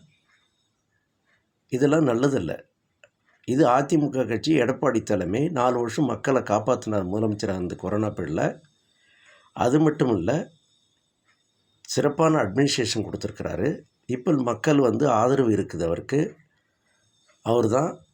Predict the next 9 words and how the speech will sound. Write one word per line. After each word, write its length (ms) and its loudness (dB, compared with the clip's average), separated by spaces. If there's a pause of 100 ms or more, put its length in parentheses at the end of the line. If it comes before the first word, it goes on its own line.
(400)
ரெண்டாயிரத்தி 420 2
இருபத்தாறுல 460 0
முதலமைச்சர். 680 0 (1200)
உங்களுக்கு 440 2
பொறுக்க 300 0
முடியலன்னா 600 2
ஏன் 220 2
இப்படி 200 -4
பண்றீங்க? 460 -4